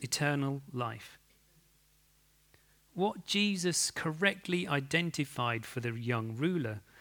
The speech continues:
was the thing that would stop him from following Jesus,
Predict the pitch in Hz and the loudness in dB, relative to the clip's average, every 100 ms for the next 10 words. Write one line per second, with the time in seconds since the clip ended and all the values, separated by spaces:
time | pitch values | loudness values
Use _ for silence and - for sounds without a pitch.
0 | - - - - 160 160 165 156 - 240 | -20 -20 -20 4 6 8 8 6 6 8
1 | 247 240 196 175 160 143 - - - 254 | 8 8 6 4 2 6 8 8 8 8
2 | 262 - 156 135 123 123 113 - 123 117 | 6 2 2 2 0 -2 -4 0 0 0
3 | 110 104 107 101 104 135 - | -2 -4 -6 -6 -4 -2 -2